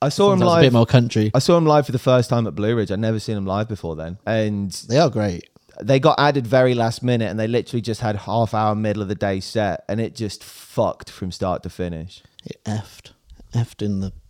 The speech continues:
Speaker 2: A. <laughs>
Speaker 1: Look at you censoring yourself.
Speaker 2: Two K Trees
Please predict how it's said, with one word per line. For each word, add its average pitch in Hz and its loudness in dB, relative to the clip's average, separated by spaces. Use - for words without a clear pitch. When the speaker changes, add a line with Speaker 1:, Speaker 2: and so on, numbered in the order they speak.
Speaker 2:
A. 104 -8
<laughs> - -8
Speaker 1:
Look 185 -4
at 151 -8
you 147 -2
censoring 113 -4
yourself. 101 -6
Speaker 2:
Two 135 -4
K 104 -6
Trees 90 -10